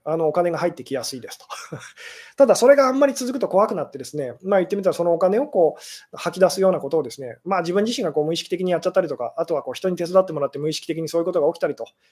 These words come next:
まあ、いろいろこうケースはあるんですけども、そういうこ-、ようなことがこう、あの、起きたりもしますと。えー、お金がないときってお金があれば安心できるって思うんですけど、お金を持ちすぎるとこれはこれで不安になってきて、あの、手放したいと、<laughs> 預けたいというふうにこうなってくることにも気づいてみましょうっていうですね。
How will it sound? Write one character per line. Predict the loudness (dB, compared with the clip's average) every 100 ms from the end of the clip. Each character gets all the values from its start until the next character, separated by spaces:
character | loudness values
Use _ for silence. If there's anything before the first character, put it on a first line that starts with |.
| _
ま | 0
あ、 |
い | 2
ろ | 2
い |
ろ | 0
こ | 0
う |
ケ | 0
ー | 0
ス | 0
は |
あ | 0
る |
ん | -2
で | -8
す |
け | -10
ど | -2
も、 | 0 0
そ | 0
う |
い |
う | -2
こ-、 | 0
よ | 2
う |
な | 2
こ | 0
と | -4
が | -4
こ | -6 -8 _ -20 -20 -20 _
う、 | -6
あ |
の、 | -2 -4
起 | -6
き |
た |
り | -10
も | -12
し | -14
ま | -14
す | -16
と。 | _ _ _ _ -4
え | -2 0 -4 -6
ー、 | -10 -20 _ _ _
お | -2
金 | 0 2
が | 4
な | 4
い | 2
と |
き | -2
っ |
て | -2
お | 0
金 | 2
が | 4
あ | 4
れ | 4
ば | 2
安 |
心 | 0 -4
で | -2
き |
る | -4
っ |
て | -6
思 | -6
う | -6
ん |
で | -6
す |
け | -12
ど、 | -6
お | -2
金 | 0 2 4
を |
持 | 4 0
ち | -2
す | -4
ぎ | -2
る | -2
と | 0
こ | 4
れ | 6
は | 6
こ | 6
れ |
で | 4
不 | 4 2
安 | 4
に |
な | 2 0
っ |
て | -4
き | -4
て、 | 2 2 0 _
あ | -4 -2
の、 | 0
手 | 4
放 | 4 4
し | 2
た | 0
い |
と、 | -2 -14
<laughs> | -4 -2
預 | 0 0
け | 2
た | 2
い |
と | 0 -14 -20 -20 -6
い | -2
う |
ふ |
う | -2
に | -2
こ | -2
う |
な | -2
っ | -4
て | -6
く |
る | -4
こ | -2
と | -2
に | 0
も | 0 0
気 | -2
づ | -4
い |
て | -4
み | -8
ま | -8
し | -6
ょ | -6
う |
っ | -8
て | -16
い |
う |
で | -16
す |
ね。 | -20